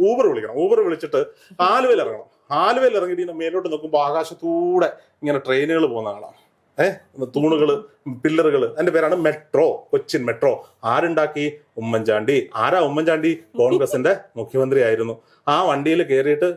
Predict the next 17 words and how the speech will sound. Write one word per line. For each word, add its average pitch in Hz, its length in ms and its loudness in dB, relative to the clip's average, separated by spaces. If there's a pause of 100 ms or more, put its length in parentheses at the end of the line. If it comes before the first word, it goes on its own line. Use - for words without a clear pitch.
ഇങ്ങനെ 151 340 0
പോകുമ്പോ 156 880 2 (180)
നിങ്ങൾ 160 180 2
ഈ 175 40 4
രണ്ടാം 165 280 0
ഘട്ടമൊക്കെ 214 260 0
ഉണ്ടാക്കിയിട്ടുണ്ട്, 170 380 0
ആദ്യം 160 240 2
ആമ്പിള്ളേര് 170 420 0 (240)
ഉണ്ടാക്കിയിട്ടത്, 156 580 0
ഏഹ്, 151 720 -6
സംവിധാനങ്ങളായതുകൊണ്ട്. 135 880 0 (360)
അവിടുന്ന് 156 320 2
നേരെ 147 340 2
പോകുമ്പോഴാണ് 135 480 2
സ്മാർട്ട് 170 400 0
സിറ്റി, 156 380 -8